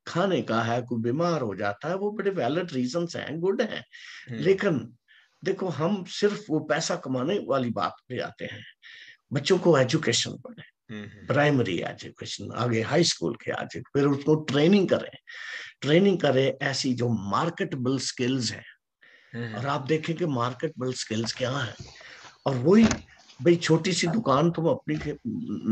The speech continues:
Speaker 1: बना लो, और हमें अपने बड़े लीडरों को ये एनकरेज करना है। आपके पह-, इस सवाल का एक पहलू ये है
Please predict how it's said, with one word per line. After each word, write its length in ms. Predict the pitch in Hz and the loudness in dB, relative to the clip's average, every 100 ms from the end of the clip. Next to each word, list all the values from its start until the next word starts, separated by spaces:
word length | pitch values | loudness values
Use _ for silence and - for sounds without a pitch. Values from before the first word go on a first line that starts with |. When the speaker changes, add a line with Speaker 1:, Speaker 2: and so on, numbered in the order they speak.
| - 107 - - 107 | 0 -2 -4 -4 2
Speaker 1:
बना 260 | 107 113 | 4 6
लो, 240 | 160 160 - - - - | 4 2 -4 -14 -14 2
और 100 | 151 | 4
हमें 240 | 156 170 185 | 6 6 6
अपने 440 | - 139 147 160 | 4 0 4 4
बड़े 360 | 135 110 117 143 | 4 0 0 0
लीडरों 500 | 123 107 120 160 190 | -2 -4 -4 -4 -4
को 200 | 139 113 | -2 -4
ये 380 | 95 143 139 - | -2 -2 -2 -2
एनकरेज 400 | 139 117 175 185 | -4 0 -2 -2
करना 280 | - 117 - | -6 -6 -8
है। 180 | - 127 - - - - _ _ _ | -12 -12 -14 -16 -20 -20 _ _ _
आपके 300 | 143 147 165 | -2 0 2
पह-, 260 | 170 143 147 | 4 4 2
इस 280 | 139 120 - | 4 2 0
सवाल 280 | 131 117 143 | 0 0 0
का 140 | - | 0
एक 220 | 143 135 - - | -2 -2 -6 -6
पहलू 480 | 113 110 131 151 131 | -6 -2 0 4 4
ये 260 | 117 120 131 | 4 0 -2
है 240 | - - | -4 -8